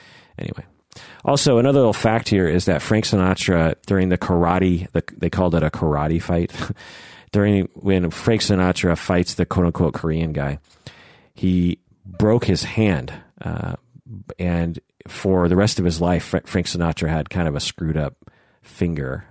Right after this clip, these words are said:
uh, because he totally busted up his hand during this fight. Also, i-, if you've seen the movie, there's this really interesting scene in which Frank Sinatra is on this train, and this, this girl, I think played by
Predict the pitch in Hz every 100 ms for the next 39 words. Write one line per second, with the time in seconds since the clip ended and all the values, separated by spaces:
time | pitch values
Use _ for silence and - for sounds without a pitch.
0 | - - 76 76 73 76 71 73 - 85
1 | 71 71 71 73 73 - 73 - - 78
2 | 73 78 71 69 - 82 73 - - _
3 | _ _ _ _ _ _ _ _ - -
4 | - - - - - 135 160 208 151 123
5 | - 120 - 123 123 - 156 123 120 107
6 | 98 95 98 - 101 113 123 98 98 95
7 | 98 92 87 - 95 92 87 82 65 85
8 | 85 82 - - - - _ - - 104
9 | - 95 90 90 - 87 82 82 82 -
10 | _ - 90 87 87 85 80 80 - -
11 | 107 95 87 - 85 85 85 - 90 -
12 | - 87 85 - - 92 98 98 78 71
13 | - - 120 - 90 78 73